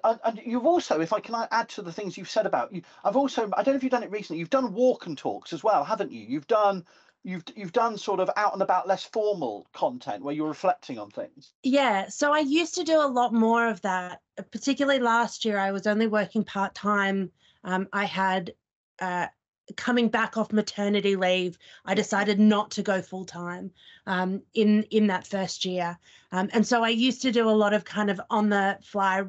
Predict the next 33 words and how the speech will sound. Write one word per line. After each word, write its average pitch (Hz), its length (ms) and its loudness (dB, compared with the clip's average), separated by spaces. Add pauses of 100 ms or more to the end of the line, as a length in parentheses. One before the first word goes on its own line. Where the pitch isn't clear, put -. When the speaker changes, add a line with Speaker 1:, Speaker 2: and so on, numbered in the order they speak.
Speaker 2:
you 208 200 -2
know, 190 200 -2
as 202 200 0
I 202 100 4
was 190 160 0
walking 202 320 0
around 190 140 0
the 185 60 0
park 180 500 0
with 180 160 -4
my 180 160 0
daughter 175 280 0
in 175 120 0
the 175 80 -2
pram 170 440 -2
and 170 140 -4
stuff 175 240 -4
like 175 160 -2
that. 170 340 -2 (380)
Um, 180 320 0
and 226 140 2
I 247 80 2
don't 262 480 -2
do 285 180 2
as 269 100 0
much 233 280 0
of 208 60 -2
that 196 180 -2
now 214 180 0
'cause 202 180 -6
I 202 120 0
just 196 240 -2
don't 202 280 -4